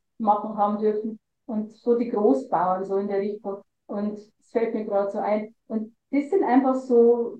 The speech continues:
im Unterbewusstsein dann auch behaftet, wo natürlich übergeben wird von Generation zu Generation, ne?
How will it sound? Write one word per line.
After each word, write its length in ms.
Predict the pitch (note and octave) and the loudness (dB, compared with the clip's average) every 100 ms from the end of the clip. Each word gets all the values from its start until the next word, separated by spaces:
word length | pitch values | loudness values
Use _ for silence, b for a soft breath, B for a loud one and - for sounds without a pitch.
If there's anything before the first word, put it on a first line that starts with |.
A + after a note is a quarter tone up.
| - | 2
im 200 | B3+ B3 | 4 6
Unterbewusstsein 840 | D#4+ G4 D4 C#4+ B3+ C#4+ C#4 A#3+ | 4 4 2 2 4 2 0 -2
dann 180 | A3+ G#3 | -2 0
auch 240 | A3 A3+ | -2 -4
behaftet, 640 | A3+ F#3 F#3+ - - C#4 B3 | -8 -2 -2 -2 -6 -6 0
wo 420 | B3 B3+ B3+ - _ | 4 4 2 -6 _
natürlich 640 | A3+ A3 - A3+ C4 C4+ - _ | -2 -2 -2 0 0 -2 -10 _
übergeben 640 | A3+ A3+ A3+ D4 F4 A#3+ | 0 2 2 -2 2 2
wird 200 | G3+ G3 | 2 -2
von 160 | G#3 G3 | -4 -6
Generation 640 | F#3+ F3+ F3+ F3+ G3 F#3 - | -4 -4 -4 -8 -10 -12 -12
zu 120 | G3+ | -12
Generation, 840 | F#3 F#3 - F3+ - - F3+ F3+ | -10 -10 -12 -14 -16 -20 -16 -12
ne? 300 | F3+ B3+ - | -8 -8 -10